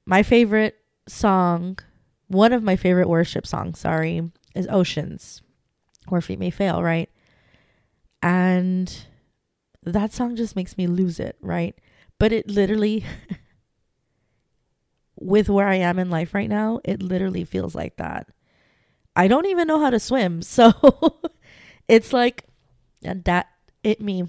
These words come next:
you know? It me. And I have to fully trust, you know? I've already lost track of how many applications I've submitted, and I'm, like, so pr-, like, tempted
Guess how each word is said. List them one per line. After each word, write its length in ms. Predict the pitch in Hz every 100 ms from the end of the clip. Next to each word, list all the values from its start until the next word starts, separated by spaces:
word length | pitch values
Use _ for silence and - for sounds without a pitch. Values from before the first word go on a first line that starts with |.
| -
you 140 | - 185
know? 300 | 185 190 220 _ _ _ _ _ _ _ -
It 180 | - 202
me. 260 | 190 170 180 _ _ _ _ _ -
And 680 | 185 180 180 175 165 165 - _ _ _ _ _ _ _ _ _ _ _ _ _ _ _ - _ _ _ _ _ _ _ _ _ _ _ -
I 120 | 190
have 320 | 180 190 180
to 160 | - 180
fully 340 | - - -
trust, 640 | - - 55 - - - - _ _ -
you 100 | 185
know? 300 | 175 175 185 _ _ _ _ _ _ _ _ _ _ _ _ -
I've 220 | 202 202
already 300 | 208 208 220
lost 320 | 202 185 -
track 260 | - 180 190
of 100 | 185
how 160 | 190
many 240 | 196 190 185
applications 600 | 180 - - 214 - 196
I've 160 | 196
submitted, 720 | 190 - 190 185 185 180 180 - _ -
and 140 | 196
I'm, 100 | 185
like, 200 | 196 202
so 360 | - - 190 180
pr-, 140 | 175 - _ -
like, 200 | 185 -
tempted 540 | - 180 175 196 208